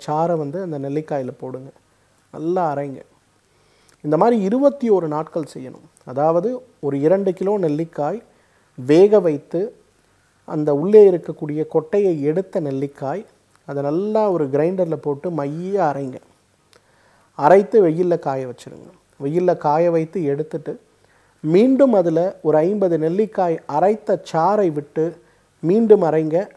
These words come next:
மீண்டும் வெயில்ல காய வைங்க, திரும்பவும் எடுங்க, திரும்பவும் காய வைங்க. இருபத்தி ஒரு நாட்கள் இதை செய்யுங்க. இருபத்தி இரண்டாவது நாள் காலையிலிருந்து ஒரு தேக்கரண்டி அந்த நெல்லிக்காய் சூரணத்தை எடுத்து வெந்நீரில் கலந்து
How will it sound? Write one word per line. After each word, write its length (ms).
மீண்டும் 420
வெயில்ல 340
காய 320
வைங்க, 340
திரும்பவும் 440
எடுங்க, 400
திரும்பவும் 400
காய 320
வைங்க. 320
இருபத்தி 520
ஒரு 180
நாட்கள் 360
இதை 160
செய்யுங்க. 220
இருபத்தி 520
இரண்டாவது 640
நாள் 240
காலையிலிருந்து 920
ஒரு 300
தேக்கரண்டி 540
அந்த 160
நெல்லிக்காய் 640
சூரணத்தை 500
எடுத்து 420
வெந்நீரில் 520
கலந்து 400